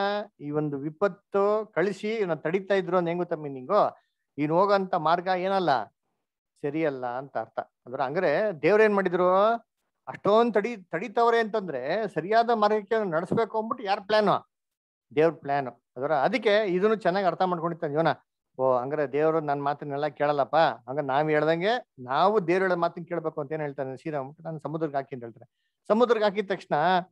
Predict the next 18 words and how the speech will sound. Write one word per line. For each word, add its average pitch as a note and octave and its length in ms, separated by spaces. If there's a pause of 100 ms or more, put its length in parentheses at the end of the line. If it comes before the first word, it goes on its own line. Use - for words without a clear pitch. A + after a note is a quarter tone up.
(480)
ಏನಾಗ್ತದೆ? G#3 260
ಆಟೋಮೆಟಿಕ್ D#3+ 480
ದೇವ್ರು E3 200
already F3 260
ಒಂದ್ C#3+ 160
submarine D#3+ 460
ನ A#2 40 (600)
ready F3+ 160
ಮಾಡಿದ್ರು, E3+ 300
ಟಕ್ F#3 280
ಅಂತ E3+ 140
entry F3+ 380
ಆದ್ರು, A#3 460
ಎಲ್ಲೋದು D#3 320
three D3+ 180
days D3 200
ಅಲ್ಲಿ C#3 140
ಇದ್ರು, F3+ 360